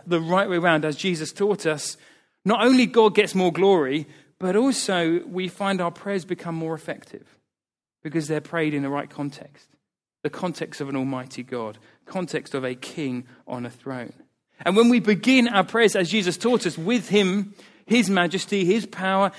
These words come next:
his sovereignty, we then find it easier to find faith for the other stuff. Often our prayers aren't very faith-filled, they're not very expectant.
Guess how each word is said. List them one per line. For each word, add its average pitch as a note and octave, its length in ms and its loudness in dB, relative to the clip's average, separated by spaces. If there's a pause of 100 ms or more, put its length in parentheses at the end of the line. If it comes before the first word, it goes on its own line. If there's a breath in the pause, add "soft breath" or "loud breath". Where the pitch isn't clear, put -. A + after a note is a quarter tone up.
his G3+ 260 -2
sovereignty, E3+ 600 -2 (540 soft breath)
we F3 120 2
then B3+ 200 6
find A#3 300 2
it - 240 2
easier G#3 440 2
to - 120 -2
find F#3 340 -2
faith G3 280 -4
for G#3 140 -10
the G#3+ 100 -4
other F3 200 -2
stuff. - 380 -14 (1700)
Often F#3+ 320 -6
our F#3 140 0
prayers F3+ 340 -2
aren't G#3 260 0
very B2+ 200 -2
faith-filled, C3 580 -6
they're D#3+ 80 -4
not G3 160 -4
very D3+ 160 -4
expectant. - 800 -12